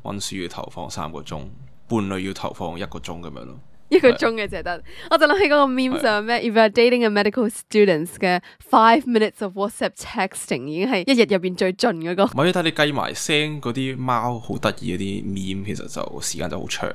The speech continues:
Speaker 2: 好 appreciated。唔係，但係我覺得你講一樣嘢好重要嘅，就係點樣維持 long term 呢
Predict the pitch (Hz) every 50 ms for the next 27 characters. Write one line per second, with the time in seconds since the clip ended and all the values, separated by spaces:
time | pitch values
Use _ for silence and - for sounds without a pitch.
0 | - - - - - 233 240 233 233 220 - - 233 214 - - - 202 196 202
1 | 202 - - - - - - - - - - - - - - - 339 285 285 247
2 | 269 311 330 392 294 233 - 160 160 185 202 214 202 190 170 151 170 190 175 180
3 | - 180 147 151 147 143 139 135 135 101 117 151 - 175 170 180 151 156 - -
4 | 202 220 254 269 247 190 104 92 - - - 123 - 160 180 185 185 190 196 202
5 | - 214 220 190 185 180 185